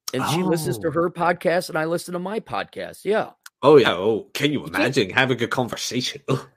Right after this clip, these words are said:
Speaker 1: Not when you hang out with each other twenty-four seven. I mean, it's like, yeah, you listen to your dumb girl shows. Like, "Oh, my God." Beep, beep, beep,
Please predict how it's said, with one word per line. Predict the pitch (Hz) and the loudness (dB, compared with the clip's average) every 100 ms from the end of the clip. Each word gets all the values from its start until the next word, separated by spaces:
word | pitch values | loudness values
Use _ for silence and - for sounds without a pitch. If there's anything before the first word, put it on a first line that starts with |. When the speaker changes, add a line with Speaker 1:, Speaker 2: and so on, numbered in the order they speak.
| - 165 | -8 2
Speaker 1:
Not | 233 | 4
when | 277 254 | 4 4
you | 190 | 4
hang | 185 226 | 2 2
out | 175 240 | 4 4
with | 175 | 2
each | 156 - | 0 2
other | 147 | 2
twenty-four | 151 - 151 156 151 139 | 0 -2 -2 -2 0 0
seven. | - 143 160 110 107 160 - _ - - | 0 0 0 0 -4 -8 -16 _ -18 -6
I | 160 | -2
mean, | 170 185 | 4 4
it's | 190 - | 4 4
like, | 185 220 | 2 6
yeah, | 220 | 6
you | 208 247 | 4 0
listen | 247 208 | -2 -2
to | |
your | 202 180 | 0 2
dumb | 180 180 | 2 0
girl | 156 143 151 | 2 2 2
shows. | - 139 131 123 | 2 2 4 4
Like, | 139 135 | 2 0
"Oh, | 214 | -2
my | 269 240 | 0 0
God." | 175 226 247 190 147 | 2 2 4 2 -2
Beep, | 185 214 | -4 0
beep, | |
beep, | 370 | 4